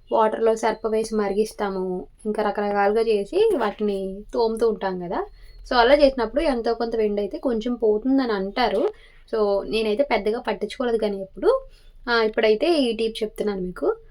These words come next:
ఈ గోరింటాకు అయితే మొన్న తీసాను కదా, ఆ రోజు నైట్, ఆ, పట్టీలు అందులో వేసేసి ఆ నైట్ అంతా ఉంచేసాను అనమాట. ఇంకా పొద్దున్నే తీసి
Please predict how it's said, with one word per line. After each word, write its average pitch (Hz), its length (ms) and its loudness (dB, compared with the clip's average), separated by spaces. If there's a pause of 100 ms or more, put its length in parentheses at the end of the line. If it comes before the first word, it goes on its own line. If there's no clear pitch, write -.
(260)
ఈ 233 120 -4
గోరింటాకు 247 460 6
అయితే 226 180 0 (280)
మొన్న 233 220 0
తీసాను 226 400 -2
కదా, 202 140 -6 (460)
ఆ 208 100 2 (100)
రోజు 226 280 2
నైట్, 214 320 2 (300)
ఆ, 226 40 0 (220)
పట్టీలు 240 360 0
అందులో 214 280 2
వేసేసి 202 400 -2 (320)
ఆ 240 140 -4
నైట్ 220 260 -2
అంతా 254 340 2
ఉంచేసాను 226 380 2
అనమాట. 190 240 -6 (580)
ఇంకా 247 200 -4
పొద్దున్నే 254 440 2
తీసి 254 240 -2